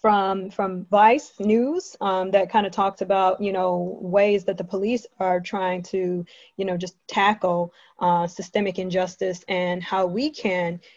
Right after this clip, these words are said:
you know, just in-, as individuals begin to have those conversations, because this is a, this is th-, part three of a series that, um, I started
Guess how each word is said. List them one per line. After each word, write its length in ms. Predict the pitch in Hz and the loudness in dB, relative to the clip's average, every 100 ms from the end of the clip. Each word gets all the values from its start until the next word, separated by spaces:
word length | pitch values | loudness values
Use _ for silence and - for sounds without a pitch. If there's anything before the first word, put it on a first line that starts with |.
| _ | _
you 100 | 208 | -2
know, 160 | 185 175 | -2 -4
just 260 | 202 - - | -6 -6 -2
in-, 200 | 214 202 | 0 2
as 180 | 202 185 | 2 0
individuals 840 | 202 190 180 202 202 185 180 170 - _ | -2 -2 0 -2 0 -2 -2 -4 -10 _
begin 240 | 214 208 202 | -4 0 0
to 80 | 190 | 0
have 220 | 196 185 | -2 0
those 180 | 185 175 | 0 -2
conversations, 720 | 190 180 175 185 175 180 175 | -4 -4 -2 -4 -4 -6 -12
because 260 | 180 185 | -8 -4
this 220 | 175 269 - | 4 2 2
is 120 | 208 | -4
a, 100 | 196 - | -6 -6
this 220 | 196 220 | -6 -6
is 160 | 214 - _ | -8 -18 _
th-, 180 | 226 - | -2 2
part 240 | 240 233 | 4 4
three 340 | - 214 240 320 | 2 0 0 0
of 120 | - 196 | 0 -2
a 40 | |
series 640 | - 214 208 277 320 - | -2 0 0 -2 -6 -4
that, 360 | - 202 196 - | 2 4 4 2
um, 220 | 202 196 | -2 0
I 120 | 185 | -2
started 460 | 190 - 202 208 - | -2 0 4 4 4